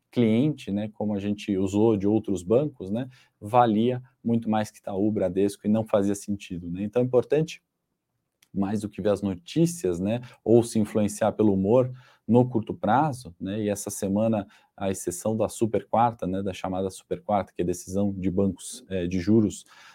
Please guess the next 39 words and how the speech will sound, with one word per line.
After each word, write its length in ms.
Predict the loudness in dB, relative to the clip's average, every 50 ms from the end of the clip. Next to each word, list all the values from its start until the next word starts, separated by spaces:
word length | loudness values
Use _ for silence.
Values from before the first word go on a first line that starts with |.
| _ _ 0
nos 160 | 2 2 4
bancos 280 | 4 4 4 4 2
centrais 400 | 0 0 0 2 0 0 0 -2
pelo 260 | 0 2 4 6 6 6
mundo, 440 | 4 4 4 4 2 2 0 -2 -2
a 100 | -4 -6
gente 400 | -4 -2 -2 -2 -2 -4 -8 -8
tem, 400 | -2 2 4 4 4 4 0 -2 _ _ _ _ _ _ _ _ 2
é, 1080 | 2 4 6 6 8 8 8 8 6 6 6 4 4 2 2 0 0 -2 -4 -4 -6 -8 _ -4
uma 180 | -2 0 0
semana 560 | 0 0 0 2 2 4 4 4 2 0 -2
sem 300 | -4 -4 -2 0 0 2
novidades, 720 | 2 2 2 4 2 2 4 4 2 2 0 -4 -8 -10 -6
né, 140 | -4 -4 -2
e 20 |
uma 160 | -2 -2 -2 -2
cautela 580 | 2 2 2 2 2 2 4 4 4 4 2
ali, 280 | 2 2 2 0 0 -2 -8 -20 -20 _ _ _ _ _ _ _ _ _ _ _ _ _ _ _ _ -2
é, 300 | 0 0 2 2 0 -2
em, 180 | -2 -4 -4 -4 -6 -18 -20 -20 _ _ _ _ _ _
que 300 | _ -2 0 0 0 0 2
é 140 | 2 2
cabida, 580 | 2 4 2 2 2 2 0 -2 -2 -2 -4 -6
né, 180 | -6 -8 -8 -10 _ _
que 160 | -6 -6 -6
sempre 460 | -6 -4 -2 0 0 0 2 2 2
é 80 | 2 2
cabida 440 | 2 0 -2 0 2 2 2 2 0
quando 320 | -2 0 -2 -2 0 -2
um 100 | -2 -2
banco 220 | 0 0 0 0 -2
central 400 | -4 -8 -6 -2 0 -2 -2 -2
tá 100 | -4 -8
subindo 360 | -10 -10 -8 -6 -6 -6 -4
juros, 400 | 0 2 2 2 2 0 -4 -6
quando 280 | -6 -6 -4 -4 -6
tem 220 | -8 -4 -2 -2 0
uma 160 | 0 -2 -2
incerteza 800 | -4 -6 -2 -2 -2 -2 0 0 0 0 0 0 0 -2 -2